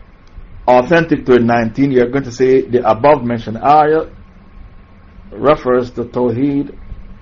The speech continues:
Hakimiyya because it says Allah is the only judge on the day of recompense. The above mentioned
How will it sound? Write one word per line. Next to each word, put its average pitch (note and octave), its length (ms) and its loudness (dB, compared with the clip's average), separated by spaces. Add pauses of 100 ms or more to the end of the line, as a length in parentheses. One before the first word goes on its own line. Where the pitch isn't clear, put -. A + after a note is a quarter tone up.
Hakimiyya A2 720 -2
because A#2 400 0
it G#2 160 -10
says C#3+ 400 0
Allah A#2+ 440 0
is A2 180 -4
the A#2 120 -2
only C#3+ 340 2
judge A2+ 360 0
on G#2 120 -6
the G2+ 80 -4
day A2+ 200 -4
of F#2+ 300 -12
recompense. - 840 -4 (2250)
The B2 180 0
above F3 300 6
mentioned C#3+ 340 0